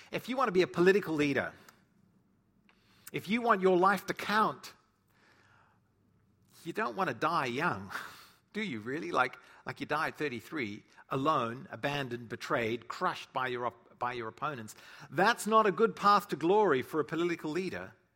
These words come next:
And Jesus, and Jesus is like, "Well, I could go that way." That everything in the world, every other voice that I look at would say to me, "Preserve your own life, build a movement,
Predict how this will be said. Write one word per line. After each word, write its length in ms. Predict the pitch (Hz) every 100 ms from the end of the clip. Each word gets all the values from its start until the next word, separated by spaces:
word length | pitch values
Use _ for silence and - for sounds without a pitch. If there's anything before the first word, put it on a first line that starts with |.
| _ _ _ _ _ - -
And 120 | 175
Jesus, 340 | 180 208 170
and 220 | 165 180 180
Jesus 280 | 214 175
is 120 | 175 165
like, 160 | 160
"Well, 100 | 180
I 40 | 170
could 180 | 240
go 120 | 240 240
that 220 | 254 185
way." 180 | 120 - - _ _ _ - -
That 200 | 208 202 -
everything 480 | 226 233 233 - 214
in 100 | 202
the 80 | 190
world, 760 | 185 196 143 135 180 214 - - - - -
every 420 | 226 208 226 208 -
other 260 | 214 202
voice 760 | 156 135 202 151 113 131 - - - _ -
that 160 | 160 160
I 160 | 170
look 280 | 165 175 185
at 220 | 139 143
would 160 | 151 147
say 240 | - 160
to 80 | 160
me, 140 | 156 151
"Preserve 580 | - 170 151 208 220
your 180 | 202 180
own 160 | 185 180
life, 340 | 165 170 160 -
build 240 | 202 208 190
a 40 |
movement, 640 | 175 180 180 170 175 175